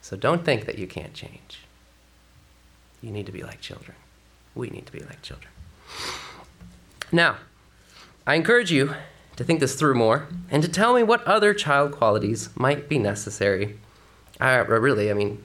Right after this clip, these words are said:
not right this instant because we need to close up, but, um, I would love to hear. And, um, if I, if you wanted me to point you in a direction, I would say C S Lewis's The Weight of Glory has some great stuff about being a child.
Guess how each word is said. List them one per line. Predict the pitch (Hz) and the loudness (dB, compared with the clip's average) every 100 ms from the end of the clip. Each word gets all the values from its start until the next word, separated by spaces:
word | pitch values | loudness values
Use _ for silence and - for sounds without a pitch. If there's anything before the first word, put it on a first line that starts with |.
| - | -18
not | 131 127 | -4 -2
right | 107 104 | -2 -4
this | 95 | -6
instant | 95 104 95 - | -8 -8 -10 -10
because | - 104 104 - - - | -14 -14 -14 -16 -16 -10
we | 101 | -10
need | 101 98 | -6 -8
to | 95 | -8
close | - 98 | -10 -8
up, | - - | -8 -4
but, | 98 101 - - - - | -2 -2 -6 -18 -16 -10
um, | - 110 104 | 0 2 2
I | - 131 | 0 0
would | 147 | 0
love | 151 151 | 0 -2
to | 151 | -2
hear. | 143 - - - - - - - _ | -6 -8 -12 -20 -20 -20 -20 -20 _
And, | 139 143 139 135 135 | 4 6 6 4 4
um, | 135 120 117 113 | 2 4 4 2
if | 139 143 | 0 2
I, | 143 139 - | 2 0 -4
if | 131 | -2
you | 143 | 2
wanted | 185 190 | 2 4
me | |
to | 165 | 2
point | - 151 | 2 0
you | 131 | 2
in | |
a | 123 | 4
direction, | 113 127 127 - 123 | 4 4 2 2 4
I | 117 | 4
would | 123 113 | 2 -2
say | - 117 113 110 - | 2 4 6 2 -2
C | - - | -8 0
S | 135 127 | 0 0
Lewis's | - 104 107 117 110 | -4 -4 -4 -6 -4
The | |
Weight | 101 101 | -2 -2
of | 101 | -4
Glory | 98 87 71 104 107 - - - | -6 -6 -4 -6 -10 -18 -20 -14
has | 110 | -14
some | - 107 | -10 -10
great | - - - | -10 -12 -14
stuff | - 53 53 | -12 -12 -12
about | - - - | -14 -16 -14
being | - | -14
a | - | -14
child. | - - - - | -14 -16 -18 -20